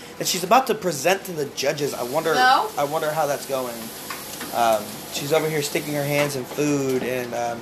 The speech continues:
Speaker 1: then she washes her hands right after as she sticked her hands in her mouth. Um, it looks like he's over here plating and starting his plating. Guys, it looks like we're coming to the end of this challenge.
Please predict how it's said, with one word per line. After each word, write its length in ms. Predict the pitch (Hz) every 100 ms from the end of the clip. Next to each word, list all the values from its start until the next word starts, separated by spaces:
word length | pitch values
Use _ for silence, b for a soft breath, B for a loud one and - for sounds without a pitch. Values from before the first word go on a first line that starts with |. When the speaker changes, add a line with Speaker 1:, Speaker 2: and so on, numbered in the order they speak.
| 120
Speaker 1:
then 80 | 139
she 140 | 139
washes 340 | 131 143 180 143
her 60 |
hands 200 | 143 147
right 160 | 135 -
after 280 | 135 139 123
as 80 | -
she 100 | -
sticked 320 | - 170 165
her 100 | 127
hands 340 | 131 143 143
in 60 | 127
her 80 | 117
mouth. 1200 | 117 131 135 110 - - - - - - - -
Um, 240 | 110 104 101 - - - - - -
it 140 | 135 170
looks 240 | 330 -
like 180 | 247 208
he's 160 | 226
over 140 | 214 196
here 140 | 190
plating 560 | 175 - 190 214 208 170
and 80 | 151
starting 440 | - 180 185 208
his 180 | 185 147
plating. 420 | - 165 165 160 151 B B
Guys, 260 | - 214 208
it 60 | 196
looks 240 | 208 220
like 140 | 240 190
we're 80 |
coming 400 | 185 - 214 233
to 120 | 220 175
the 160 | 180
end 120 | 170 175
of 60 |
this 140 | 147 135
challenge. 440 | - 160 160 143